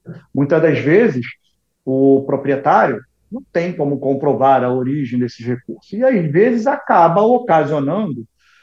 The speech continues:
é, na legalização de um valor abaixo que realmente ele tá investindo, ou, né, colocando a sua confiança dentro do negócio que ele está abrindo.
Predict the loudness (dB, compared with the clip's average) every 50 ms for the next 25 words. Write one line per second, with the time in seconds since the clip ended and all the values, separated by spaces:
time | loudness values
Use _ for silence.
0 | _ _ _ _ -2 0 2 4 6 6 4 4 4 2 0 -2 -6 -4 0 2
1 | 2 4 2 2 2 2 0 0 0 0 -2 -2 -2 0 0 0 0 0 -2 -6
2 | -10 -14 _ _ _ -14 -8 -4 -2 0 2 2 2 4 2 2 2 2 0 0
3 | 0 -2 -4 -12 _ _ _ _ _ _ _ -4 -2 -2 -2 -2 0 2 4 4
4 | 4 2 0 -6 -10 -12 -12 -14 _ _ _ -6 -4 -2 -2 -2 0 0 0 0
5 | 0 -2 -4 -2 -4 -4 -4 -4 -8 -8 -4 -2 -2 -2 -2 -4 -6 -6 -6 -6
6 | -8 -10 -8 -4 -2 -2 -2 -2 -6 -12 -12 _ _ _ _ _ _ _ _ -4
7 | -2 0 0 0 -2 -6 -8 -10 -18 _ _ _ -2 0 2 2 2 2 0 -2
8 | -6 -14 -20 _ _ -2 2 4 4 4 4 2 2 2 2 2 2 0 -2 0
9 | 2 0 0 0 0 0 0 0 2 0 0 -2 -2 -2 -2 -2 -2 -4 -4 -4
10 | -6 -4 -2 -2 -2 -2 -2 -2 0 0 0 -2 -6 -14 -18 -20 _ _ -14 -12
11 | -12 -12 -12 -6 -4 -2 -2 -2 -2 -6 -12 _ _ _ _ -14 -12 -10 -6 -2
12 | 0 0 0 0 -2 -6 -12 -14